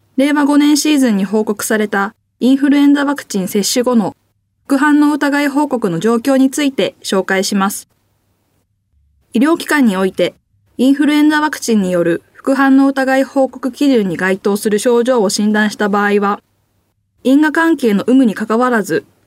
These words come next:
医療機関から厚生労働省に報告することとされています。医療機関からの報告については、製造販売業者からの報告と合わせて、随時、医薬品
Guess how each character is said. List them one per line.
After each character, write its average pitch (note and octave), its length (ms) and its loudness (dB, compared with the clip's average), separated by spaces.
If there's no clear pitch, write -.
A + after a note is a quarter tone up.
医 G#3+ 100 -2
療 D4+ 200 2
機 D#4 100 -12
関 G3 240 -4
か F3 120 -2
ら - 180 -4
厚 C#4 220 0
生 C#4 220 -2
労 C#4+ 180 0
働 D4 220 -2
省 A3+ 160 0
に E3 100 -4
報 C4 240 0
告 - 220 -12
す C4+ 120 -4
る C4+ 80 0
こ C#4 140 -2
と C#4+ 100 -2
と G3 280 -4
さ G3 120 -6
れ F#3 120 -2
て F#3 100 -2
い F#3 100 0
ま F#3 180 -4
す。 - 260 -14
医 A#3 60 0
療 D#4 220 2
機 - 80 -20
関 A#3+ 260 0
か G#3+ 80 0
ら A3 80 2
の F#3+ 100 0
報 A#3+ 220 0
告 C4+ 200 0
に C#4 140 6
つ C#4+ 140 -4
い C#4 80 2
て F3+ 140 -2
は、 D#3+ 180 -4
製 C#4+ 260 0
造 D4+ 180 0
販 D4 280 2
売 D4 180 2
業 D4+ 200 0
者 A#3 140 -2
か A3+ 120 -2
ら A3 80 0
の G#3 100 -2
報 B3 240 0
告 B3 220 -4
と A#3 80 -4
合 A3 100 0
わ C4+ 120 0
せ - 100 -10
て、 - 220 -4
随 C#4 260 0
時、 F3 220 -4
医 G3+ 80 -4
薬 A#3+ 240 -2
品 A3+ 340 0